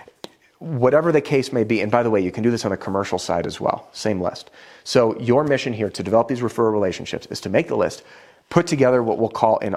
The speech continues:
offer, a special, valuable opportunity to provide to the referring relationship and the person that's referred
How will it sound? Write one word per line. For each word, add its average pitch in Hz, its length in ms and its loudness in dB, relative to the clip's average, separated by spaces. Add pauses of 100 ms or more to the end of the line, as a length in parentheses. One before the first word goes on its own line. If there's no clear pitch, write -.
offer, 95 380 -2 (440)
a 107 340 2
special, 151 720 0
valuable 113 600 2
opportunity 101 580 -6
to - 160 -12
provide 104 480 -2 (460)
to 127 220 2
the 110 160 0
referring 107 440 0
relationship 110 640 -2
and 110 160 -2
the 127 40 -2
person 123 260 -4
that's 120 160 -4
referred 92 400 -4